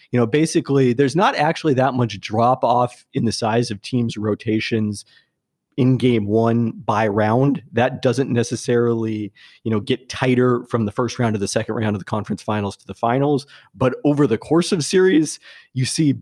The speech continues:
nearly a player drop out on average.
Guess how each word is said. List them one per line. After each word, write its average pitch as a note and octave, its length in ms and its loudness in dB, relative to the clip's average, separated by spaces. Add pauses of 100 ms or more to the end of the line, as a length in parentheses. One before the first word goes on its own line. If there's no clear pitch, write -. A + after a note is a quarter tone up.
(140)
nearly C3+ 480 2
a - 120 -8
player B2 420 2
drop A2 380 -2
out G#2 180 -2
on G2 160 -2
average. G2+ 640 -6